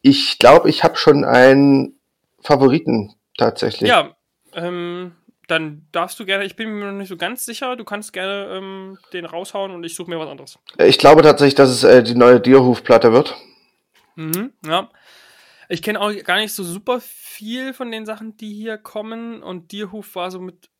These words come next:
Speaker 2: die einzige <laughs> Sache so fast, die ich auch auf dem Zettel gehabt hätte,
Speaker 1: Mhm.
Speaker 2: weil der Rest, ich kann, also den Rest kann ich noch schlechter einschätzen, weil ich das noch weniger kenne, muss ich ehrlich zugeben. Und Deerhoof kenn ich auch nur so ein bisschen.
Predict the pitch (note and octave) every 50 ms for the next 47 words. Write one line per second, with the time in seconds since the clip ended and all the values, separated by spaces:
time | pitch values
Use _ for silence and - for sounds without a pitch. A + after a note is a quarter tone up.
0 | _ _ - - - D#3 E3 F3 F3 - F#3 E3+ E3+ E3 D#3+ D#3 - - E3 F3
1 | D#3 D#3 D#3+ D#3+ D#3 D#3+ E3 E3 _ - E3 D#3 D#3 D3+ D3+ E3 E3+ _ _ _
2 | _ _ _ _ _ _ _ _ B2+ E3+ E3 - - E3+ D#3 D3+ D3+ - F3+ E3+
3 | E3+ E3 D#3 D3+ D3+ D3+ D3+ D3+ C#3+ D3 - _ _ _ - - - B2+ C3+ C3+
4 | C3 C3+ C#3 C#3+ C#3+ C#3+ _ _ _ _ - D#3 D#3 D3 D3+ D#3 E3 E3 _ _
5 | _ E3+ E3 - _ _ - F3 D#3 E3 - E3 D#3 E3+ E3+ E3+ G3 - - G#3
6 | F#3 E3 E3 E3+ F3+ F#3+ - _ _ - - F#3 E3+ E3+ - C#3+ D3 D#3+ F3+ -
7 | D#3 C3 _ C#3 B2+ B2+ B2+ B2+ _ _ _ _ _ _ _ _ _ _ _ _
8 | D3+ D3 - C#3+ - - C#3+ C3+ C#3+ C#3 C3+ C3+ C3 C3 C3 - - C3+ C#3 C#3
9 | C#3 C#3 C#3 C3 - C#3 C#3 C3 C3+ C3 B2+ _ _ - - C#3+ C#3 C#3 C#3 C#3+
10 | D3 C#3+ D3+ D3+ E3+ E3+ D#3+ D3 F3+ F#3 E3 - _ _ _ - E3+ D#3+ D#3 D3+
11 | - D#3+ D#3 D3+ D3+ - D3+ D3+ D#3 D3+ D3 D3 D3 D3 C#3+ D3 D3 _ _ _
12 | _ _ _ _ _ _ _ - - D3 C#3 D#3 D#3+ D#3 F#3 G#3+ A3+ A3